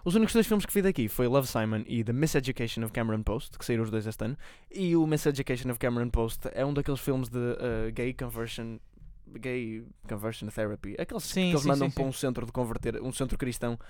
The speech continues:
Speaker 1: Opa, é, é um bocado seca. Eu não, não acho particular piada esses
Speaker 2: M-,
Speaker 1: filmes.
Speaker 2: mas achas que a WhatsApp das Four Non Blondes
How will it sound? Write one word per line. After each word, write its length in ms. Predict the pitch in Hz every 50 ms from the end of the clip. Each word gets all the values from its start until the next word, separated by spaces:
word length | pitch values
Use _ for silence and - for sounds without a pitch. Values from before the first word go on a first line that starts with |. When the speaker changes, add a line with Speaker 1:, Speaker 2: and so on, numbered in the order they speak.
| - - - - -
Speaker 1:
Opa, 220 | - - - 113 -
é, 500 | 117 143 139 131 127 123 123 110 - 131
é 40 | 123
um 60 | 117
bocado 200 | - - - - -
seca. 220 | - - - 165 - - - -
Eu 80 | 110 113
não, 180 | 117 123 117 113
não 360 | 110 107 107 104 104 110 104
acho 180 | 104 - - -
particular 360 | - 123 110 - - - 107
piada 240 | 101 - 107 98 101
esses 120 | 101 - 190
Speaker 2:
M-, 60 | 175 -
Speaker 1:
filmes. 100 | 208 -
Speaker 2:
mas 280 | 185 190 180 180 180 165
achas 300 | 180 175 - - 175 -
que 120 | - -
a 160 | 175 170 170 165
WhatsApp 560 | 165 170 170 160 - - - 170 165 156 - - - -
das 200 | 156 160 165 151
Four 180 | - 175 165 160
Non 240 | 165 165 160 156
Blondes 400 | 147 156 156 160 156 156 - -